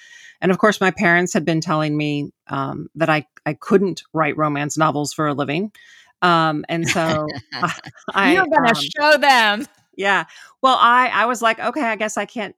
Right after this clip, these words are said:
Speaker 1: do that for a living. So I'll be a teacher, right? I'll be an English teacher," which I did do for four years. And,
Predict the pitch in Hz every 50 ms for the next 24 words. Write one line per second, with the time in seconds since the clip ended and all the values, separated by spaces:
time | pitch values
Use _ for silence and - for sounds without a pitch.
0 | - 180 208 208 196 196 170 170 - 190 180 180 190 247 233 226 214 208 202 -
1 | 196 175 170 170 185 175 175 170 - - 190 160 - 151 143 147 196 240 - _
2 | _ _ _ _ - 151 160 165 160 156 170 175 180 185 185 170 175 170 - -
3 | - 175 160 156 - 165 156 170 214 - _ _ _ - - - _ - 185 -
4 | 214 190 170 196 202 185 165 180 180 175 - 202 190 - - 185 180 185 165 151
5 | 143 147 165 202 233 - - - _ _ _ - 160 175 175 170 170 170 170 170
6 | 170 170 165